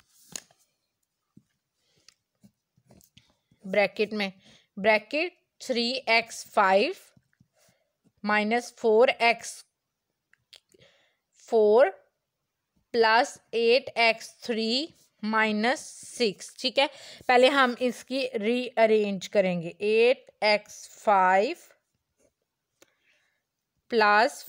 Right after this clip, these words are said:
फ़ाइव एक्स क्यूब, अ, क्यूब्ड एक्स, फ़ोर कह लो, थ्री एक्स थ्री की पावर प्लस फ़ोर एक्स प्लस टू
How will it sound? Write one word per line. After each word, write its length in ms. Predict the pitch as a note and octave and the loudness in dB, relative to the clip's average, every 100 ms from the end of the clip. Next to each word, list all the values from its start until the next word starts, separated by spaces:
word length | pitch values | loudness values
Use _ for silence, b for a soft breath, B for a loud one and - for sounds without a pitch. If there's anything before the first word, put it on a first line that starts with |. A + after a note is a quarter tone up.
| - - | -8 0
फ़ाइव 420 | G#3+ G#3 C4+ - _ | 4 4 2 -4 _
एक्स 340 | G#3+ G3+ - - _ _ _ _ _ _ _ _ | -4 -4 -8 -18 _ _ _ _ _ _ _ _
क्यूब, 640 | A3+ G#3 G3+ G#3 D4+ - _ _ _ _ - | -8 -4 -4 -4 -6 -10 _ _ _ _ -4
अ, 100 | G3+ G3 - | -4 -4 -10
क्यूब्ड 380 | B3+ A3+ G#3 | -6 -4 -2
एक्स, 260 | G3+ - - - | -4 -6 -20 -20
फ़ोर 360 | - B3 G3+ F#3 | -6 0 0 2
कह 160 | G3+ F3 | 0 0
लो, 160 | E3+ D#3+ b b b b b _ _ _ - | 0 -8 b b b b b _ _ _ -4
थ्री 180 | B3+ C#4 - A#3+ | -4 -2 2 0
एक्स 260 | A#3 - - _ _ _ _ _ _ | 0 -14 -20 _ _ _ _ _ _
थ्री 180 | A3+ G#3 | -8 -8
की 140 | - C4 | -8 -2
पावर 320 | C#4+ C#4+ E4 - | 2 4 2 2
प्लस 340 | B3 A3 A3 - | 0 2 2 -2
फ़ोर 480 | - G#3 A3 C4 - | -2 4 4 4 0
एक्स 300 | C#4 D4 - _ | -2 -2 -10 _
प्लस 360 | A3+ G#3+ G#3 - _ | 0 2 2 -2 _
टू 280 | G3+ F3 | -6 -6